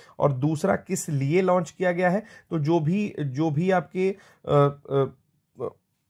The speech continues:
सपोर्ट प्रोवाइड करने के लिए लॉन्च किया गया है डिफेंस पेंशनर को, यानी कि रक्षा पेंशन भोगी जो हैं,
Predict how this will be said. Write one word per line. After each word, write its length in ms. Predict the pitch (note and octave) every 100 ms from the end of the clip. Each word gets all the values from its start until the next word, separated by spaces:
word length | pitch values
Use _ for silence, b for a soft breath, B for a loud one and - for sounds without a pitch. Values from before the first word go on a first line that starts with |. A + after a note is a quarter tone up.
| _ -
सपोर्ट 600 | - D3 E3+ F#3 G3+ -
प्रोवाइड 520 | - E3 D#3+ D#3+ D3+
करने 260 | D#3+ D#3
के 60 | D#3+
लिए 100 | D#3+
लॉन्च 240 | D3+ D3
किया 160 | - C#3+
गया 140 | C3+
है 240 | C#3+ E3+ C3
डिफेंस 380 | D3 F3+ F#3+ -
पेंशनर 480 | C#3+ C3+ D#3 E3+
को, 240 | F3 F#3+ G3 b -
यानी 120 | D3+
कि 100 | D3+
रक्षा 400 | C#3 C#3+ - F3
पेंशन 420 | F3+ D#3+ C#3+ D#3 C3+
भोगी 340 | B2+ C3+ E3
जो 160 | D#3+ D#3
हैं, 180 | E3+